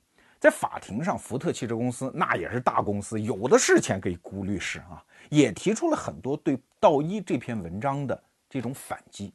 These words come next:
比方说，福特汽车公司说：“这我没生产那么多汽车，你不能这么算，你算一千二百多万辆，我这款平托车从投放市场一直到现在也不过卖了几百万辆，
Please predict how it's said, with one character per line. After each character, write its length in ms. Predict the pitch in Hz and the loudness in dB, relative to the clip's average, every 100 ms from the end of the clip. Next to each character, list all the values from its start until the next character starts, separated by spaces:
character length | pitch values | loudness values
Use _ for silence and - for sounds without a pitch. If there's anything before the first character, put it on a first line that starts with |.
| _ | _
比 140 | 123 | -2
方 120 | 151 226 | 2 2
说， 160 | 285 - - - | 0 -4 -14 -4
福 120 | 220 | 0
特 100 | 254 | 2
汽 100 | 262 | 4
车 80 | 247 | 4
公 140 | 262 | 4
司 100 | 269 | 4
说 200 | 254 254 | 2 4
：“这 80 | 320 | 8
我 240 | 349 147 | 8 8
没 320 | 107 202 107 269 | 2 0 4 8
生 180 | 349 | 8
产 160 | 196 92 | 6 2
那 40 | 107 | 0
么 120 | 101 | 2
多 120 | 107 | 0
汽 160 | 117 113 | 0 -2
车， 140 | 127 | 0
你 180 | 135 110 | 0 0
不 200 | - 233 | 6 8
能 180 | 262 113 | 8 4
这 80 | 92 | -4
么 100 | 87 | -6
算， 200 | - - - | -8 -8 -4
你 160 | 165 120 | 0 4
算 200 | 156 147 | 6 6
一 80 | 156 | 2
千 180 | 139 165 | -2 0
二 140 | 180 | 2
百 100 | 117 | 2
多 140 | 80 95 | 0 -4
万 160 | 90 | -4
辆， 180 | 92 - _ - - | -4 -8 _ -20 6
我 200 | 160 175 | 12 12
这 200 | 170 320 | 12 6
款 180 | 175 104 | 4 2
平 220 | - 151 | 0 0
托 160 | 185 180 | 2 2
车 160 | 190 | 2
从 240 | - 151 185 | 0 0 4
投 120 | 180 | 4
放 220 | 233 214 | 4 2
市 100 | 208 | 0
场 160 | 135 160 | -2 0
一 240 | 214 208 _ _ _ | -2 -4 _ _ _
直 140 | - 185 | -4 6
到 200 | 220 190 | 8 8
现 180 | 214 | 6
在 120 | 214 190 | 4 2
也 200 | 104 87 | 0 -4
不 140 | 113 | -2
过 100 | 143 | 0
卖 160 | 156 127 | 0 0
了 80 | |
几 220 | 107 - 147 | -2 -4 -4
百 100 | - | -2
万 180 | 92 | -6
辆， 120 | 78 | -10